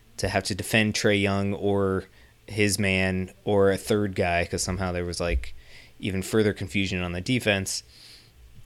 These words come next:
They give up an easy layup, timeout. I think it was the fiftieth timeout that Rick Carlisle had called in the first six minutes of the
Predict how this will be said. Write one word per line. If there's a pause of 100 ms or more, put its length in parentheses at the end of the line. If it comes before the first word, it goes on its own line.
(220)
They
give
up
an
easy
layup, (260)
timeout. (480)
I
think (320)
it
was
the
fiftieth
timeout
that
Rick
Carlisle
had
called
in
the
first
six
minutes
of
the